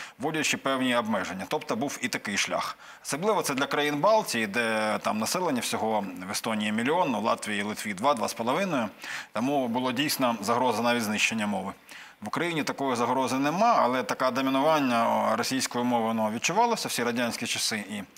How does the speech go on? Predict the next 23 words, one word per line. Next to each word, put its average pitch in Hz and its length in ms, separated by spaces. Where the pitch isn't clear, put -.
перші 143 260
пострадянські. 196 680
Тому, 175 420
ну, 135 240
це 151 120
такий 151 300
неминучий, 160 920
е, 117 400
шлях, 160 480
коли 135 200
певні 123 320
перекоси, 175 680
ну, 147 440
і 127 80
Рада 147 240
Європи, 160 380
да, 127 140
на 143 120
це 120 120
звертає 117 440
увагу. 156 360
І, 135 120
е, 107 60